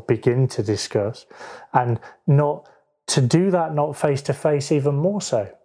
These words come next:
I hope you hear my heart and my love for you this morning as we open a door to something that actually is much wider and multifaceted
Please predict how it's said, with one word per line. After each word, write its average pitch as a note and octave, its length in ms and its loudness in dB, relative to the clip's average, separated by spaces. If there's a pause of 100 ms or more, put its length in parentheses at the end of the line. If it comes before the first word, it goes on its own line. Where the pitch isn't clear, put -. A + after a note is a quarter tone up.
(260)
I D3 120 2
hope E3+ 280 0
you D#3 100 2
hear C#3 200 2
my C3 160 2
heart C3 420 -2
and C3 100 -2
my B2 120 2
love A#2+ 380 2
for - 160 -6
you A#2+ 280 0 (460)
this - 220 0
morning A#2+ 340 2
as B2 180 2
we A#2+ 180 2
open A#2+ 300 -2
a A#2 60 -2
door C3+ 380 0
to C#3 120 -4
something G#2+ 460 -4
that A#2 160 -2
actually C3 380 0
is A2 120 0
much B2+ 280 -2
wider A2+ 520 0 (360)
and A2+ 140 2
multifaceted A2+ 1040 0